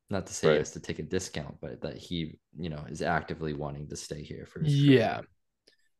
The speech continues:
Speaker 3: I, you get the sense that that's how he feels about it.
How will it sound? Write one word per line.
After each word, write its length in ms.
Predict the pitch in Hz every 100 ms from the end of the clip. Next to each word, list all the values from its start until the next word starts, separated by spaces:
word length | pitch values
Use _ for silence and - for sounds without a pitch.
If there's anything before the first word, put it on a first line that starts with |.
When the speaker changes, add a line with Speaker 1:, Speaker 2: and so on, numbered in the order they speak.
| _ -
Speaker 3:
I, 140 | 95 - -
you 340 | - - 202
get 200 | 208 220
the 100 | 156
sense 360 | - 156 131 -
that 140 | 123
that's 220 | 123 120 -
how 160 | 120
he 80 | 107
feels 360 | - 123 113 113
about 320 | 117 117 120
it. 180 | 127 123